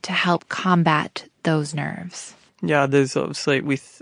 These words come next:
Speaker 2: anxiety, it's a very physiological condition, as we were mentioning before. So I would calm down your, your body and your mind. I'll talk about how to do that in a second. And then there's some other affirmations that I would have in your phone or written on your hand or something along those lines.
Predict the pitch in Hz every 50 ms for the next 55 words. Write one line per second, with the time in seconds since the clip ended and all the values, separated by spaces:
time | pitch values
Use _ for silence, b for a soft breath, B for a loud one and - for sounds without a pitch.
0 | - 147 143 139 139 131 139 135 139 165 - 208 202 - - - 151 147 139 -
1 | - - - - 147 139 143 147 139 143 139 139 143 151 147 - 160 147 139 -
2 | 147 143 143 135 - - 175 185 170 156 - - 143 139 135 135 135 131 - -
3 | 143 143 139 139 139 135 - - - - - 196 226 - b b b b b b
4 | b b b b b - - 143 135 131 135 139 135 139 - - 165 156 165 175
5 | 160 160 151 147 139 135 135 135 - - - 139 131 - - 139 139 139 135 135
6 | 135 135 135 131 131 131 131 156 202 175 135 120 - - b b b b - 139
7 | - - 139 131 131 135 131 127 127 127 135 131 131 135 131 - - 139 135 -
8 | - 143 135 - - 175 196 214 - B B B B B B B B B - 147
9 | 139 139 143 143 143 139 - - 135 135 135 139 139 - 139 135 - - 151 131
10 | 127 127 127 127 - - 135 127 131 131 127 127 127 131 131 131 - 151 143 131
11 | 147 135 135 131 - - - 151 147 151 160 165 156 143 135 135 - - 147 143
12 | - 143 139 139 135 135 135 143 143 139 165 190 185 165 147 135 - - 139 135
13 | 139 139 135 135 135 131 131 131 131 127 123 - - 143 143 165 202 226 -